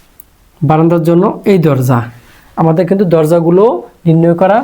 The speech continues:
শেষ হয়ে গেল। এখন আমরা মালামালের পরিমাণ বের করব। তো প্রথমে আমরা যে বিষয়টি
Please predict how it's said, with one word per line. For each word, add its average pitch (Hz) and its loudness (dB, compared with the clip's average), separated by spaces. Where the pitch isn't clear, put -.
শেষ 214 -2
হয়ে 160 2
গেল। 131 0
এখন 190 -2
আমরা 208 0
মালামালের 175 0
পরিমাণ 165 0
বের 180 2
করব। 143 0
তো 147 -4
প্রথমে 226 0
আমরা 208 0
যে 165 2
বিষয়টি 185 0